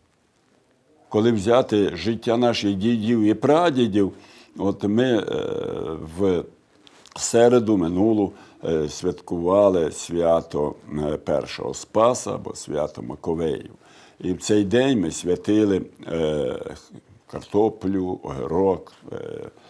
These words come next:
цибулю, часник, мак. Тобто вже всі ті плоди нового урожаю, які, е,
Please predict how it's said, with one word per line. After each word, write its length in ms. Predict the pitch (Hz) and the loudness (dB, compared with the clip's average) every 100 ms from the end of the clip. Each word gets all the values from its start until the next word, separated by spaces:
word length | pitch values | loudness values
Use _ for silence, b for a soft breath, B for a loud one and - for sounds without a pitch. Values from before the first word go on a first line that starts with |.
| b _ | b _
цибулю, 720 | - 92 73 92 104 98 - - | -6 -6 0 2 4 2 -4 -10
часник, 840 | - 73 - - 87 95 95 82 - | -10 -10 -8 -6 -2 0 0 -2 -6
мак. 600 | 73 87 95 92 85 - B B B | -6 0 0 0 -4 -10 B B B
Тобто 320 | 139 156 104 | -2 -2 -4
вже 160 | 92 101 | -2 -4
всі 380 | 92 - 127 113 | -4 -2 0 -2
ті 220 | - 98 | -2 -4
плоди 480 | - 95 95 107 98 | -2 -2 2 0 0
нового 300 | 98 85 78 | -2 -4 -4
урожаю, 800 | 85 92 87 101 143 160 139 | -4 -4 -4 2 4 4 4
які, 380 | 92 80 113 120 | 2 -2 -2 0
е, 400 | 101 - 78 - | -2 -4 -6 -6